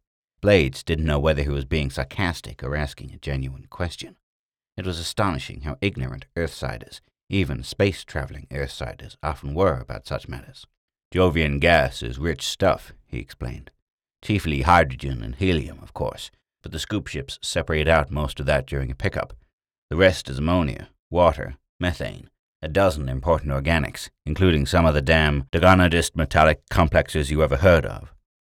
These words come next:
We need them as the basis of a chemosynthetic industry, which we need for survival, which we need if we're to get the minerals that were the reason for colonizing the belt in the first place."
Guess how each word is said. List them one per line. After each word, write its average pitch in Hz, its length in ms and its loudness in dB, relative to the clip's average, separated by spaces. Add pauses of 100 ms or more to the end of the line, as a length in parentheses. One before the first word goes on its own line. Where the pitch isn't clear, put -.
(180)
We 80 80 -2
need 92 260 4
them 64 260 -4
as 62 140 -10
the 67 80 -6
basis 67 460 -2
of - 120 -14
a 62 80 -12
chemosynthetic 73 840 -2
industry, - 540 -8 (340)
which 135 140 -8
we 71 100 -2
need 76 380 0
for - 140 -12
survival, 87 600 2
which - 180 -8
we 67 100 -4
need 80 500 0 (240)
if - 60 -6
we're 82 100 0
to - 120 -8
get 85 200 -2
the 80 80 -2
minerals 73 500 2
that 69 120 -6
were 73 100 -6
the 71 140 -4
reason 78 380 0
for - 80 -16
colonizing 69 720 0
the 64 80 -4
belt 78 340 4
in - 80 -10
the 64 80 -8
first 98 320 4
place." - 380 -14